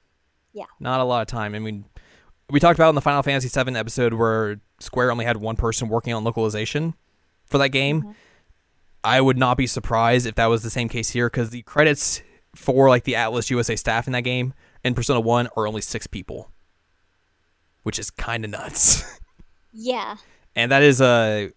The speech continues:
Speaker 2: comparatively, uh, there was thirteen names listed in the, uh, Persona two Eternal Punishment, uh, U S version, with five of them lo-, working on localization alone. So, I, yeah, the <laughs> Atlas U S A kinda beefed up a little bit in between games.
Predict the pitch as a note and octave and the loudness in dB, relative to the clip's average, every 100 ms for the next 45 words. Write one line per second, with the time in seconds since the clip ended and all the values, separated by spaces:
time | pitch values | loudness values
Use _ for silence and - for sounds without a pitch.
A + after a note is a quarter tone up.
0 | _ - C#3 F3+ F3 A#2+ A#2 A2+ A2 A2+ | _ -4 4 6 8 4 2 0 0 -2
1 | G#2+ A#2 A2+ - C#3+ B2 C3+ A2+ G#2+ G#2 | 0 0 -2 0 0 0 -4 -4 -6 -10
2 | - C#3 B2 A2 G#2+ G#2 A2 - G#2 G2 | -14 -16 -8 -6 -6 -6 -8 -4 -6 -6
3 | G#2 G#2 G2 G2 - - A#2 G#2 A2 G2+ | -6 -6 -6 -8 -8 -4 -4 -2 -4 -6
4 | A2+ G2+ A2 G#2 - F#2+ F#2+ - A2 G2+ | -6 -6 -6 -8 -8 -12 -12 -12 -8 -8
5 | G2 G#2 G2+ G#2 - - - G2 G2 F#2+ | -8 -8 -8 -8 -12 -16 -10 -8 -8 -12
6 | F#2+ - _ _ _ - G#2+ - C#3+ D3 | -14 -18 _ _ _ -8 -6 0 4 4
7 | G#2+ G2+ G2 G2+ - - A2+ A2+ G#2 G#2+ | 2 -8 -8 -10 -12 -8 -8 -6 -8 -8
8 | G2+ G2+ G#2+ - G2+ G2 F2+ E2 - F2+ | -8 -10 -10 -10 -12 -12 -12 -14 -12 -12
9 | C#2+ - _ _ _ _ _ _ _ - | -12 -18 _ _ _ _ _ _ _ -6
10 | C3 C#3+ D3 D3 C#3+ C#3+ C3+ C3 B2+ A#2+ | 0 2 4 4 4 2 0 -2 0 0
11 | A#2 A#2 - - F#3 - - C#3 D3 D#3 | -2 -6 -8 -8 -8 -6 -6 -2 0 2
12 | C#3+ C#3 B2+ C#3 B2 A2+ A#2+ C3 - C3 | 0 0 -2 -2 -2 -6 -6 -6 -2 -2
13 | A#2 G#2+ G#2+ G#2+ G#2+ A2 A#2+ G#2+ G#2+ G#2 | -2 -6 -8 -6 -8 -8 -12 -10 -10 -10
14 | G#2 | -12